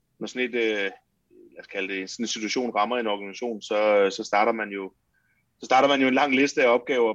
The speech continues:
man, man lige skal køre igennem, og jeg vil sige, de, de seneste to uger har jo været enormt hektiske for mit, øh, for,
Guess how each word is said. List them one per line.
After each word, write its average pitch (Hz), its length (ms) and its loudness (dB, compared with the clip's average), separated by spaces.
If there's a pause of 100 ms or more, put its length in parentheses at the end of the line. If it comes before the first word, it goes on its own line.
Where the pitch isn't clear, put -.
man, 107 180 -12
man 107 80 -10
lige 117 120 -10
skal 120 220 -10
køre 110 140 -4
igennem, 113 360 -6
og 101 220 0
jeg 95 80 -2
vil 95 140 -12
sige, 104 160 -16
de, 104 500 -4
de 107 100 -12
seneste 120 320 -4
to 117 220 -4
uger 113 140 -2
har 104 100 2
jo 98 80 2
været 98 180 -2
enormt 110 340 -6
hektiske - 400 -12
for 95 80 -16
mit, 104 240 -10
øh, 101 240 -8 (680)
for, - 80 -6